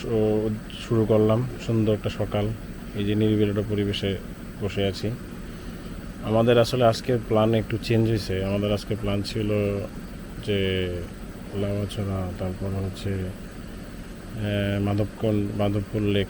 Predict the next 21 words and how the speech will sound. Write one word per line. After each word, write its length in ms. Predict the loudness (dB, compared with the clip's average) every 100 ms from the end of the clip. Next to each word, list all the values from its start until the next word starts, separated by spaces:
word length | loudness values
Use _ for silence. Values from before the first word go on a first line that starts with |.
| -2
সহ 340 | -2 0 0 -2 -6 -10 -8
শ্রীমঙ্গলের 640 | 4 8 10 10 8 8
যে 120 | 8 6
জায়গাগুলো 480 | 6 4 2 2
আছে, 320 | 2 0 0 2
এগুলাতে 580 | 2 0 0 -2 -2 -4 -8 -10 -12 -12 -10 -8 -4
ঘোরার 260 | 2 6 6
আর 60 | 4 0
কি 80 |
আজকের 360 | 0 -2 -4 -6 -4
দিনে। 180 | -4 -4 -4 -2
তবে 160 | -2
সেটা 320 | 0 0 2 2
প্ল্যান 220 | 2 0
চেঞ্জ 300 | 0 0 -2 -2
করেছি। 380 | -2 0 -2 -2
আমরা 300 | -2 -2 -2
আসলে 320 | -2 -2 -2
আজকে 500 | -2 -8 -2 0 0 -4 -12 -14 -12 -14 -10 -8 -4 0
হাকালুকি 500 | 4 6 8 8 6
হাওর 460 | 6 6 6 6